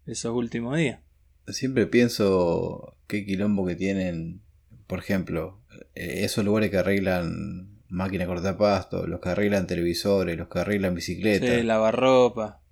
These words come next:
Speaker 2: Lavarropa, la cantidad de cosas que le van quedando que el cliente no aparece nunca más. Y muchos las siguen teniendo. Acá en Pergamino hay un montón de lugares que pasás por la bicicletería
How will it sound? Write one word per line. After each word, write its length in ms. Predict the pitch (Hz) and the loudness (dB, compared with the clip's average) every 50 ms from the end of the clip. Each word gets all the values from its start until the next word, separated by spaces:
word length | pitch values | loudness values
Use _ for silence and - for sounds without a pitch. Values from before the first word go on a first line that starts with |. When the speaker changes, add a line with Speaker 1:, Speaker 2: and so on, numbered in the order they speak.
| _ _ _ | _ _ _
Speaker 2:
Lavarropa, 520 | - 87 85 90 92 101 107 98 85 87 85 | -8 -6 -2 -2 0 2 2 2 4 4 2
la 120 | 85 85 | 2 2
cantidad 340 | 87 87 85 82 95 107 117 | 0 0 -2 2 4 4 4
de 100 | 107 95 | 4 4
cosas 300 | - 117 117 - 101 85 | 4 0 0 0 -2 -4
que 60 | 90 | -2
le 60 | 87 | -2
van 120 | 92 98 90 | -2 -2 0
quedando 640 | 95 110 107 101 113 120 107 104 92 80 78 - - - | 0 2 2 4 4 4 4 4 2 0 -2 -4 -12 -10
que 140 | - - | -8 -8
el 60 | 85 - | -8 -6
cliente 600 | - 82 90 107 110 107 - 98 87 82 82 82 | -4 -2 0 0 0 0 0 0 0 0 -2 -4
no 120 | 82 87 | -4 -4
aparece 340 | 92 90 98 98 101 - 87 | -2 -2 -2 -2 -2 -2 -2
nunca 240 | 95 101 92 - 85 | -2 -2 0 0 0
más. 300 | 95 104 107 92 85 - - - - _ _ _ _ _ _ - - - - - - - | 2 2 0 0 -2 -6 -10 -20 -20 _ _ _ _ _ _ 2 2 2 2 0 -2 -2
Y 160 | - 87 87 82 | 0 0 0 2
muchos 360 | 87 101 117 - - 92 80 78 | 2 0 0 2 2 0 0 0
las 100 | 82 80 - | -2 -4 -2
siguen 200 | - 101 90 80 | -2 -2 -2 0
teniendo. 580 | 76 85 98 113 104 90 80 82 90 92 - _ _ _ _ _ _ _ _ _ _ | -2 0 0 2 2 0 0 -2 -6 -8 -10 _ _ _ _ _ _ _ _ _ _
Acá 180 | - 104 - 98 | -20 -10 -6 -4
en 80 | 95 85 | -4 -4
Pergamino 360 | - 76 80 98 113 117 104 | -4 -4 -2 0 2 2 4
hay 80 | 90 | 2
un 140 | 87 85 87 | 2 0 0
montón 340 | 85 85 87 - - 95 92 | -2 -2 -4 -4 -2 -2 0
de 20 | |
lugares 240 | 92 95 104 107 95 | 2 2 4 4 2
que 60 | 78 | 2
pasás 240 | - 85 - - 98 | 0 -4 -2 0 0
por 100 | 95 90 | 2 2
la 60 | 87 | 0
bicicletería 800 | 87 87 92 87 92 87 82 92 107 127 127 117 95 87 - - | -2 -2 -4 -6 -6 -4 -2 0 2 4 6 6 4 4 0 -4